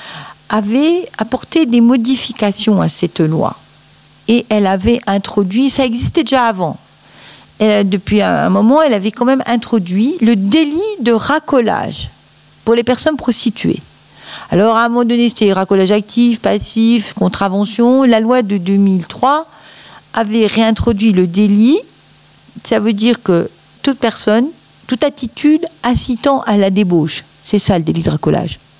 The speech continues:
Toute attitude incitant à la débauche. Qui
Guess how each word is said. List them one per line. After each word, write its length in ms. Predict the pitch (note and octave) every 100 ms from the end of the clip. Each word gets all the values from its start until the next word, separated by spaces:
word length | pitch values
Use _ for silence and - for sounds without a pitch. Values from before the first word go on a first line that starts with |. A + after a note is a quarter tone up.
| - - -
Toute 240 | - C4 -
attitude 580 | G#3+ - G3+ - C#4+ D4
incitant 520 | G#3+ - G#3+ C#4 C#4
à 100 | B3
la 140 | G#3+
débauche. 500 | G#3+ G#3+ F3 D3+ - - - - - - - -
Qui 140 | -